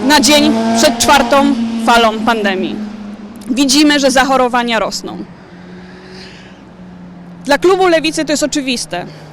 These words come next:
że będziemy ich wspierać, że postaramy się naciskać na rząd wspólnie z nimi, żeby zrealizować ich postulaty.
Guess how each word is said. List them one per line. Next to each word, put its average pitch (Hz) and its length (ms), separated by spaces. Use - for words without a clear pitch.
że 254 140
będziemy 285 400
ich 277 80
wspierać, - 680
że 262 420
postaramy 294 580
się 285 360
naciskać 302 640
na 277 160
rząd 269 380
wspólnie 330 600
z 285 40
nimi, 233 460
żeby 262 220
zrealizować 277 840
ich - 180
postulaty. 185 680